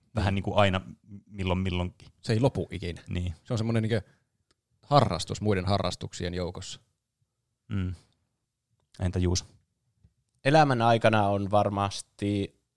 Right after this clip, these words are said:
Speaker 3: G T A viitonen, jota mä pelasin ehkä kolmesataa tuntia. Eli mulla ei ole hirveän isoja nuo lukemat, niin kuin tuolla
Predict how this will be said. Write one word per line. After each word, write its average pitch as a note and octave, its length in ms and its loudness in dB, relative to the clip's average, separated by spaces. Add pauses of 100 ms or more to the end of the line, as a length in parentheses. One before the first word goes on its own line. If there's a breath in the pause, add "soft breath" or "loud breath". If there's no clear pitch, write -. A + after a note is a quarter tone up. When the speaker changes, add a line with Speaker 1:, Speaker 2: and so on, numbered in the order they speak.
(600)
Speaker 3:
G - 20 -2 (200)
T - 40 -4 (160)
A F#2+ 140 0
viitonen, F#2+ 840 -6 (500)
jota G2 160 0
mä G2 140 0
pelasin F#2+ 340 -2
ehkä G2 180 -4
kolmesataa F#2+ 920 0
tuntia. - 560 -10 (440)
Eli G2+ 140 -2
mulla G#2+ 200 6
ei G2 80 6
ole G2 100 2
hirveän G2 280 0
isoja F#2 360 0
nuo G2 180 -2
lukemat, G#2+ 480 0
niin A2+ 120 -6
kuin - 180 -12
tuolla A2+ 240 -2